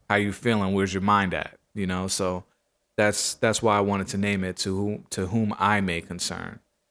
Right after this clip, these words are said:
you know, because I know obviously my family cares about me, my friends care about me, and,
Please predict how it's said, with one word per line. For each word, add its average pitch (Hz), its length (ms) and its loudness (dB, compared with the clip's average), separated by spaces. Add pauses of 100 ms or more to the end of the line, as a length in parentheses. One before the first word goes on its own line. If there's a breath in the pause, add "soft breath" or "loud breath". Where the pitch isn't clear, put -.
(280)
you 101 100 -4
know, 92 160 0
because 92 260 -4
I 98 80 2
know 98 480 2 (840)
obviously 98 340 0
my 90 100 -2
family 101 520 2
cares 98 320 2
about 95 220 4
me, 95 100 2
my 90 120 0
friends 98 320 0
care 98 160 2
about 95 280 4
me, 95 300 0
and, 87 300 -6